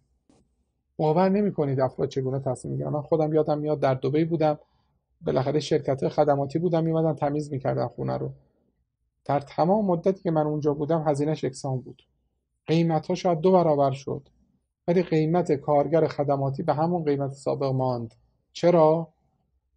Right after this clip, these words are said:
برای اینکه کارگری بود که جانشین خیلی زیاد داشت، جایگزین خیلی زیاد داشت.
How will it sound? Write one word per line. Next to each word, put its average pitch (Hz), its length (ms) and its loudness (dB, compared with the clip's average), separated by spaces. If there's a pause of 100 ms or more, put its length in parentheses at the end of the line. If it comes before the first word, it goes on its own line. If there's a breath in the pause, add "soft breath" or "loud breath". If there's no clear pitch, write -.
(120)
برای 151 180 -4
اینکه 160 200 -2
کارگری 151 640 2
بود 170 200 -2
که 160 400 -2 (360)
جانشین 139 720 0
خیلی 160 280 -2
زیاد 135 500 0
داشت، 123 320 -8
جایگزین 135 480 -2
خیلی 143 280 -2
زیاد 131 360 -2
داشت. 123 220 -10